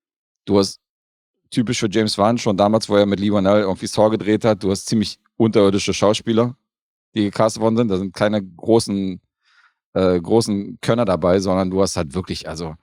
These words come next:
gerade diese beiden Polizisten, die Frau und der Typ, und dann hast du eine Gerichtsmedizinerin, die halt immer bei den Mordschauplätzen, äh, da ist. Und sie ist dann offensichtlich sehr verliebt in den jungen Detektiv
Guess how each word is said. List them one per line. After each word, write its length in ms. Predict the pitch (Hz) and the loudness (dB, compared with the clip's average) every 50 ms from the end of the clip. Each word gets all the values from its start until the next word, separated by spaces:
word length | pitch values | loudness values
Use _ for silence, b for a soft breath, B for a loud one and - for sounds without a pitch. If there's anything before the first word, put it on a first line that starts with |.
| _ _ _ _ _ _ _ _ _ | _ _ _ _ _ _ _ _ _
gerade 240 | - - 95 98 101 | -4 -2 -2 -2 -2
diese 180 | 92 98 92 87 | -2 -4 -4 0
beiden 220 | 87 101 104 101 | 0 0 0 0
Polizisten, 520 | 90 - 92 85 - - 107 - - - 92 | -4 -6 -6 -4 -2 -2 -2 -2 -2 -6 -8
die 80 | 82 | -8
Frau 260 | 85 - - 92 98 | -6 0 2 2 2
und 140 | 98 92 78 | 2 0 -2
der 300 | - 85 82 82 85 87 | -2 -2 -2 -2 -6 -10
Typ, 320 | _ - - 107 104 95 - | _ -6 -2 -2 -2 -2 -4
und 160 | 85 78 80 | -8 -6 -6
dann 80 | 92 | -6
hast 160 | 90 95 - - | -6 -6 -4 -4
du 40 | |
eine 100 | 101 92 | -4 -4
Gerichtsmedizinerin, 840 | 85 95 95 113 127 - - 95 87 90 82 - 101 87 92 90 92 | -2 0 0 0 -2 -2 -4 -2 -2 -2 -4 -4 -4 -4 -2 -2 0
die 100 | 90 90 | 0 0
halt 120 | 87 85 | 0 0
immer 100 | 92 92 | -2 -2
bei 120 | 85 87 90 | 0 0 0
den 120 | 90 87 | 0 0
Mordschauplätzen, 1080 | 90 90 95 107 110 - - - 104 92 85 85 - - 87 78 - - 80 - - 82 | 2 2 2 2 2 -2 -10 -8 -2 -2 -2 -2 0 -2 -2 -2 -2 -6 -6 -4 -6 -4
äh, 20 | |
da 180 | 80 85 87 104 | -2 0 0 -2
ist. 160 | 117 - _ _ _ _ _ _ _ _ _ _ | -2 -6 _ _ _ _ _ _ _ _ _ _
Und 220 | _ - 101 80 76 | _ -4 -4 -4 -4
sie 160 | 87 101 113 | -2 2 2
ist 160 | 117 - - | 2 2 2
dann 340 | 107 98 101 101 98 98 - _ _ _ _ _ _ _ _ | -2 0 0 -2 -4 -6 -10 _ _ _ _ _ _ _ _
offensichtlich 600 | 110 113 - - 107 90 107 107 _ - 104 - | 0 0 0 -2 0 0 0 -2 _ -4 -8 0
sehr 160 | - 104 110 | 0 0 0
verliebt 340 | - - 92 95 107 - - | 2 0 0 0 0 -2 -4
in 80 | 82 80 | -6 -4
den 100 | 82 76 | -4 -4
jungen 160 | 78 80 78 | -4 -6 -6
Detektiv 580 | 76 78 76 82 76 - - 107 110 117 - | -6 -4 -4 -6 -6 -4 -2 -2 -2 -4 -6